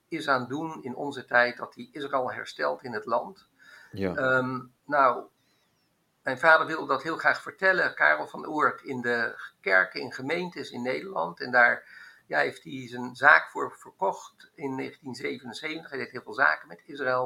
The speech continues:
Speaker 1: om zich daar helemaal honderd procent aan te kunnen geven. Ehm, ja, dus ja, daar ben ik vanaf het begin eigenlijk bij betrokken geweest.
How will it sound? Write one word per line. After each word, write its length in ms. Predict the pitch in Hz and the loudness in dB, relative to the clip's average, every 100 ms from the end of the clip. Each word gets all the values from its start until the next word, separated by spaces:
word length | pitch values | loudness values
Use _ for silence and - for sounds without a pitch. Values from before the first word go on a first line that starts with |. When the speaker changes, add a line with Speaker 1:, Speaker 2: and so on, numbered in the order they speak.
| 127 | -2
Speaker 1:
om 180 | 131 123 | -8 -8
zich 140 | 120 | -6
daar 220 | - 135 120 | 0 2 2
helemaal 460 | 151 135 127 123 | -2 2 2 2
honderd 280 | 127 143 139 | -4 -12 -10
procent 440 | 131 120 - 123 - | -10 -10 -8 -8 -8
aan 140 | 127 | -12
te 100 | - | -16
kunnen 260 | - 117 - | -12 -10 -10
geven. 500 | - 170 - - _ _ - - - - _ | -12 -12 -14 -20 _ _ -20 -18 -18 -20 _
Ehm, 480 | 139 135 131 127 123 123 | -2 2 2 0 -4 -2
ja, 260 | 139 131 | 4 4
dus 400 | 123 131 - - 147 | 2 -4 -8 -12 0
ja, 200 | 143 135 | 2 4
daar 100 | 131 | 0
ben 120 | 143 | -4
ik 120 | - | -2
vanaf 180 | 156 131 | 2 2
het 80 | - | 0
begin 280 | 139 151 147 | -6 -2 0
eigenlijk 340 | 127 - - | 0 -2 0
bij 180 | 135 120 | 2 2
betrokken 400 | - - - - | -2 -8 -8 -6
geweest. 560 | - 123 107 - - | -4 -4 -4 -6 -14